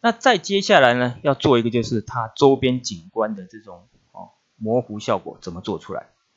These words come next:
哦，动态模糊效果。那这时候我们回到它原始图层，按快速遮色片，然后笔刷，注意啊，这个前景一定要黑色，背景是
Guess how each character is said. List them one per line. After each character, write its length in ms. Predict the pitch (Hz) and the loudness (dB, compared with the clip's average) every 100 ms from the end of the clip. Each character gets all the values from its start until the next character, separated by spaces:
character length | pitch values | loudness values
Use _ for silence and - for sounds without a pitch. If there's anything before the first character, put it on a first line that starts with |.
| _ | _
哦， 260 | 101 76 _ - | -10 -10 _ 0
动 160 | 127 | 0
态 160 | 117 107 | 2 0
模 140 | 92 | 0
糊 120 | 95 98 | -6 -4
效 180 | 107 | -2
果。 280 | 87 - - _ _ _ _ _ - | -4 -8 -18 _ _ _ _ _ -4
那 100 | 208 | 2
这 140 | 220 | 4
时 80 | 202 | 4
候 60 | 175 | 4
我 100 | 120 | 2
们 100 | 127 | 0
回 160 | 120 | 0
到 140 | 143 123 | 0 0
它 120 | 123 | -2
原 200 | 110 110 | -4 -6
始 100 | 107 | -8
图 160 | 101 | -14
层， 180 | 95 82 - | -14 -14 -6
按 200 | 135 113 | -2 -2
快 240 | - 151 | 2 2
速 180 | 113 113 | 2 -4
遮 160 | 104 107 | -4 -6
色 160 | - | -4
片， 180 | - 107 - - - - _ _ _ _ - | -4 -6 -8 -18 -18 -20 _ _ _ _ -2
然 120 | 107 | -2
后 80 | - | 0
笔 200 | 95 87 | -2 0
刷， 340 | - 127 - _ _ _ _ _ - | 4 4 2 _ _ _ _ _ 0
注 140 | 147 | 4
意 80 | 135 | 6
啊， 120 | 92 - | 4 0
这 100 | 143 | 0
个 80 | |
前 240 | 127 113 131 | 2 2 0
景 140 | 107 | 0
一 60 | 101 | 0
定 80 | 120 | 0
要 80 | |
黑 240 | 98 104 104 | 0 0 -2
色， 160 | - | -2
背 240 | - - 113 | -2 0 -2
景 160 | 85 | -2
是 100 | 85 | -16